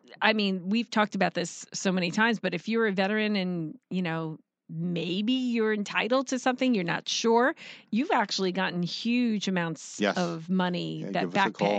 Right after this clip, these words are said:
Speaker 1: pay.
Speaker 2: Yep.
Speaker 1: Retro. Um, so all of that is, uh, is available. They have the experts there to help you navigate that. And of course, anything that you know of anybody needing, if you need an,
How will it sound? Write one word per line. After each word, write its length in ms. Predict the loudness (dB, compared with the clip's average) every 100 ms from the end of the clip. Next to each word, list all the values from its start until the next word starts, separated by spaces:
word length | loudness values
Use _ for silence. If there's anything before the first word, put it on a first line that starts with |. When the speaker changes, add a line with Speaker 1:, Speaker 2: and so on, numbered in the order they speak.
| -2
Speaker 1:
pay. 100 | -8
Speaker 2:
Yep. 260 | -4 -2 -2 -8 _ _
Speaker 1:
Retro. 720 | -4 -4 -2 0 0 0 -2 -2
Um, 500 | 0 0 0 -2 -4 -6
so 320 | -6 0 0 0
all 240 | 0 2 0
of 120 | 0
that 320 | 2 2 0
is, 400 | -4 -2 -4 -4
uh, 320 | -2 0 -2 -2
is 160 | -4 -2
available. 420 | 0 0 0 -2
They 140 | -2
have 120 | -2 -4
the 160 | -2
experts 520 | -2 -4 -2 -2 -2
there 320 | 0 2 2 0 -6 -10 -2
to 80 | 2
help 260 | 2 2
you 120 | 2 4
navigate 720 | 6 6 4 2 0 0 2
that. 320 | 4 4 2 -2
And 360 | -2 -2 -4 -6
of 160 | -8
course, 360 | -4 -2 -2 -2
anything 460 | 0 2 2 2 2
that 180 | 2 0
you 220 | 0 2
know 260 | 4 4 2
of 140 | 0 0
anybody 460 | 2 2 2 0 0
needing, 760 | 0 2 4 4 4 4 0 -4 -20 -20
if 80 | _
you 80 | 0
need 220 | 0 0
an, 160 | -2